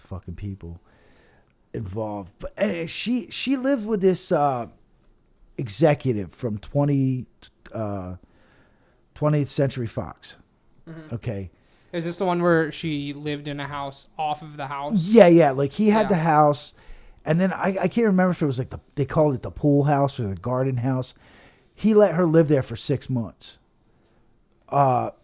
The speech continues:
Speaker 1: but, dude, she had to go bang this guy whenever he called.
Speaker 2: Yeah.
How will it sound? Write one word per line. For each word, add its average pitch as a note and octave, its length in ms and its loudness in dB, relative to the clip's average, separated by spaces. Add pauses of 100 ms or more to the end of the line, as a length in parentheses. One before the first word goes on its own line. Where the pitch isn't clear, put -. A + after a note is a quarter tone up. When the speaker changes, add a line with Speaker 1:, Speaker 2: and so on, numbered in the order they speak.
(520)
Speaker 1:
but, D#3 380 6 (680)
dude, A3 240 0
she F#3+ 140 -2
had G3 80 0
to G3 60 -2
go F3 120 0
bang F#3+ 380 0
this D3 160 0
guy F#2 220 -6
whenever A#2+ 300 -2
he D3 140 -2
called. G3 480 -6 (160)
Speaker 2:
Yeah. G3 220 -4